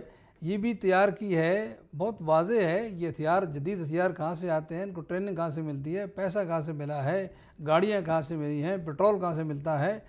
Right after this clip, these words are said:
یہ شام سے وہاں جب گئے ہیں تو انہوں نے، ابھی دیکھو یہ اخباروں میں آ رہا ہے،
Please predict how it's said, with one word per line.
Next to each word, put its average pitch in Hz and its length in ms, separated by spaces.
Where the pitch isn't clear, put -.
یہ 175 80
شام 185 320
سے 165 140
وہاں 156 220
جب 151 200
گئے 180 160
ہیں 165 160
تو 202 120
انہوں 208 240
نے، 208 220
ابھی 202 240
دیکھو 185 360
یہ 180 80
اخباروں 170 340
میں 160 100
آ 147 100
رہا 127 300
ہے، 139 40